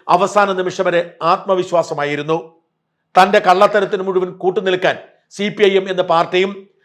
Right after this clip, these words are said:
ആ പാർട്ടിയെ നയിക്കുന്ന മുഖ്യമന്ത്രി പിണറായി വിജയനും പാർട്ടിയുടെ സകല സംവിധാനങ്ങളും ആ പാർട്ടി നയിക്കുന്ന പോലീസും ഉള്ളതുകൊണ്ട് താൻ സുരക്ഷിതനാണ് എന്ന് വാസു കരുതി. അതുകൊണ്ടാണ്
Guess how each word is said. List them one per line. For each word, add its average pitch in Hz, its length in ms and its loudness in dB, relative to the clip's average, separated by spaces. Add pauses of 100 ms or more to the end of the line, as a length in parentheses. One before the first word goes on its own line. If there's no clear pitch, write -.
ആ 180 80 8
പാർട്ടിയെ 196 400 4
നയിക്കുന്ന 185 340 -2
മുഖ്യമന്ത്രി 180 440 -6
പിണറായി 180 300 2
വിജയനും 180 540 -2 (300)
പാർട്ടിയുടെ 196 580 4 (100)
സകല 202 280 2
സംവിധാനങ്ങളും 185 880 -2 (240)
ആ 220 100 4
പാർട്ടി 214 380 2
നയിക്കുന്ന 196 420 -2
പോലീസും 196 600 -2
ഉള്ളതുകൊണ്ട് 180 480 -2 (400)
താൻ 180 180 4
സുരക്ഷിതനാണ് 185 760 -2
എന്ന് 170 460 -6 (340)
വാസു 160 360 2
കരുതി. 151 480 -4 (540)
അതുകൊണ്ടാണ് 208 560 4